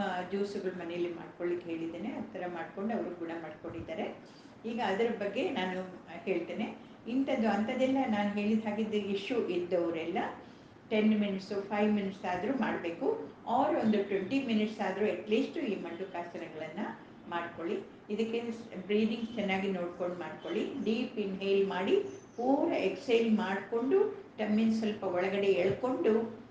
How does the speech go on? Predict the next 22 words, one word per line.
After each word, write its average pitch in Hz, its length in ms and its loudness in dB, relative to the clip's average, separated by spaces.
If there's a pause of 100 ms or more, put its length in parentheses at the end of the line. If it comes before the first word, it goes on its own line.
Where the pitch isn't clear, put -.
(120)
ಎ-, - 260 2
ಈ 214 160 2
ಥರ 220 180 2 (140)
ಪೊಸಿಷನ್ 196 460 -2
ತಗೊಂಡು 196 320 -2
ಬಂದು, 247 360 -2
ಹೀಗೆ 202 320 -4
ನಾಭಿಯಿಂದ 196 480 0 (100)
ಆ 180 80 -2
ಕಡೆ 170 260 -2
ಈ 165 120 -4
ಕಡೆ 175 200 -2
ಇಟ್ಟು 427 440 2 (300)
ಫಾರ್ವರ್ಡ್ 175 400 4
ಬೆಂಡ್ 170 260 -2
ಆಗಬೇಕು. 214 460 -4 (360)
ನಮ್ಮ 214 200 2
ಚೆಸ್ಟ್ 233 420 -2
ಮೇಲೆ 208 220 2
ಇಲ್ಲಿ 196 420 -4
ತಾಗಿದ್ರೆ 202 560 2 (260)
ಒಳ್ಳೆಯದು, 190 680 0